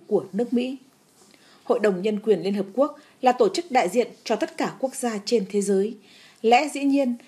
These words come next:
nên hoạt động vì lợi ích chung của toàn thế giới, nhưng họ có đấu tranh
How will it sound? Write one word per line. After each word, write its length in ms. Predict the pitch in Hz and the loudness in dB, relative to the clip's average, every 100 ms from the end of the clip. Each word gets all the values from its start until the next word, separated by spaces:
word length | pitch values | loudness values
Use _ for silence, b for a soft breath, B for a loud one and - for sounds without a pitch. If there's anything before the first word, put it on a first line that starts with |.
| B | B
nên 140 | 302 311 | 0 2
hoạt 180 | 240 - | 2 2
động 160 | 330 240 196 | 0 0 0
vì 120 | 214 | 2
lợi 120 | - | 2
ích 160 | 339 - | -2 0
chung 240 | 339 269 | 0 2
của 220 | - 180 - | 0 0 0
toàn 220 | 208 185 160 | -4 -4 -2
thế 140 | 190 | 0
giới, 340 | 190 185 220 - b b b | 2 0 -2 -6 b b b
nhưng 180 | 214 208 | -2 0
họ 360 | 196 202 - - _ | 0 -2 -6 -12 _
có 100 | - | 2
đấu 160 | 233 240 | 4 4
tranh 300 | 240 285 262 | 2 -4 -4